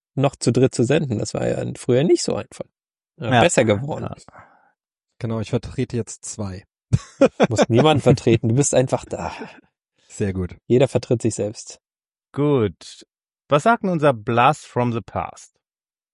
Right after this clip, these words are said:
Speaker 1: Ich glaub, wir müssen noch mal über Fediverse und Gruppen reden. <laughs>
Speaker 2: Ja, genau. Wir hatten einen Kommentar. Vielen Dank dafür, wo uns jemand zwei Links zugespielt hat.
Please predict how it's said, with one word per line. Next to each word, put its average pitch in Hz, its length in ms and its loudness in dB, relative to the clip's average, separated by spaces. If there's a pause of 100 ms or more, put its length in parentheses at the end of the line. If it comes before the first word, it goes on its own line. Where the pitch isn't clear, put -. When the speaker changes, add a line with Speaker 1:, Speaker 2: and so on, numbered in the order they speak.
(340)
Speaker 1:
Ich - 60 -20
glaub, 131 180 0
wir 156 60 0
müssen 160 200 0
noch 156 60 4
mal 143 80 2
über 127 160 2
Fediverse 123 560 2
und 113 100 -2
Gruppen 127 320 -4
reden. 113 420 2 (100)
<laughs> - 60 -16 (480)
Speaker 2:
Ja, 147 520 2
genau. 151 320 4
Wir 139 100 4
hatten 180 140 0
einen 180 80 0
Kommentar. 160 540 0
Vielen 156 220 0
Dank 165 200 0
dafür, 135 420 -2 (460)
wo 156 160 2
uns 151 140 0
jemand 151 300 0
zwei 139 300 4
Links 143 560 -2
zugespielt 143 720 -4
hat. 135 320 0